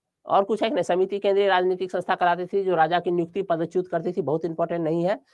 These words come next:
हाँ, ये याद रखिएगा, स्त्रियों की स्थिति कैसी थी? तो सभा समिति में वो भाग ले सकती थी।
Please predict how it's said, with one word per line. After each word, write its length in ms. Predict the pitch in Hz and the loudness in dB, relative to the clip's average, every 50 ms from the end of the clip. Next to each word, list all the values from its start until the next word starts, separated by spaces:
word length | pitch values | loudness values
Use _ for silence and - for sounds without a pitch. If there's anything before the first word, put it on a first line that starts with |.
| _ _ - | _ _ 4
हाँ, 160 | 180 180 151 | 6 6 6
ये 180 | 151 160 180 196 | 4 4 6 6
याद 160 | 196 202 202 | 6 6 4
रखिएगा, 380 | 202 190 202 208 214 220 202 180 | 2 0 0 0 2 2 0 -2
स्त्रियों 340 | - - 185 175 202 214 | -2 -4 0 0 0 0
की 140 | 220 233 202 | 0 -2 -6
स्थिति 340 | 185 - 180 180 214 233 320 - _ _ _ - | -6 -6 -6 -6 -4 -6 -6 -8 _ _ _ -4
कैसी 220 | 165 170 - 220 | -2 -2 -2 -4
थी? 180 | - 226 262 285 | -4 -4 -4 -4
तो 100 | - - | -6 -2
सभा 260 | - 165 156 175 196 | 0 6 6 8 6
समिति 380 | 196 - 190 190 180 - 202 196 | 6 4 0 -2 -2 -2 0 0
में 80 | 202 | 2
वो 160 | 208 220 220 | 2 2 0
भाग 280 | 165 143 160 165 185 180 | 0 4 4 6 6 6
ले 100 | 175 165 | 4 2
सकती 260 | 147 - - - 123 | 0 -2 -4 -4 -6
थी। 200 | 120 120 107 98 | -4 -6 -8 -8